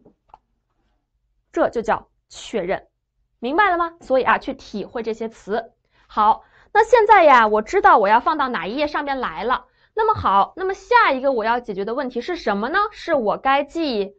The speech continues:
多少的问题，对吗？那么记多少，多少金额呀，多少钱呀，这叫什么？这叫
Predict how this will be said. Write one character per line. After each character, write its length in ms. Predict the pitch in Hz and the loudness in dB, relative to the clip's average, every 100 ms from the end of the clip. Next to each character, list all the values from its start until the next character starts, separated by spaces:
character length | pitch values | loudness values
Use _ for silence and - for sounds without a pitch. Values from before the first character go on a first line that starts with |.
| _ _ _ - | _ _ _ -12
多 280 | 320 349 381 | -10 -8 -10
少 480 | - - 208 - - | -10 -4 -4 -4 -14
的 80 | |
问 240 | 190 165 202 | -10 -10 -10
题， 220 | _ - | _ -10
对 120 | 294 | -6
吗？ 180 | 262 254 _ _ _ - | -6 -8 _ _ _ -10
那 100 | 370 | -4
么 100 | 381 | -4
记 240 | 392 339 | -2 -6
多 240 | 233 359 392 | -4 -6 -4
少， 380 | - 160 - - | -4 -4 -6 -6
多 140 | 349 | -2
少 180 | 359 226 | -2 -4
金 360 | - 370 440 381 | -4 -4 -4 -2
额 140 | 220 | 0
呀， 200 | 247 254 | 0 2
多 100 | 311 | 2
少 140 | 339 | 0
钱 300 | - - 190 | -2 -8 -8
呀， 100 | 226 | -6
这 100 | 262 | -6
叫 140 | 285 - | -6 -6
什 100 | 180 | -8
么？ 160 | 190 - | -12 -8
这 120 | 262 | -6
叫 300 | 247 214 - | -2 -4 -4